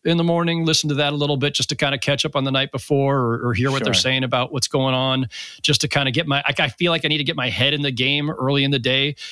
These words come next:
Speaker 1: And the thing is, like, our schedule, as an N B A reporter, your schedule is, is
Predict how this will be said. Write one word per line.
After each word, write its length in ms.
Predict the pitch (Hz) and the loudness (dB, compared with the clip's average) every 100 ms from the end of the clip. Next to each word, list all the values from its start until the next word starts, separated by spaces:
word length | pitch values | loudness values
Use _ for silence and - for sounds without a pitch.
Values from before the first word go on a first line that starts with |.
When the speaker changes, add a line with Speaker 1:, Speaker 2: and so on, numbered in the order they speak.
| - | -6
Speaker 1:
And 100 | 165 | -2
the 60 | 185 | 0
thing 220 | 233 294 | 2 2
is, 120 | 240 | 2
like, 220 | 196 160 - | 0 -2 -4
our 180 | - 269 | -2 0
schedule, 720 | - - 170 185 160 139 - _ _ - - | 0 0 0 0 -2 -2 -6 _ _ -8 -4
as 120 | 170 | 0
an 100 | 190 | 0
N 80 | 262 | 2
B 120 | 254 | 0
A 60 | |
reporter, 540 | 156 107 - 147 123 110 - - _ _ | 0 -2 0 0 0 -4 -8 -20 _ _
your 120 | 156 185 | -2 0
schedule 520 | - 214 226 202 170 | 2 0 0 0 0
is, 260 | 143 123 - | 0 -2 -2
is 280 | 143 120 | -2 -2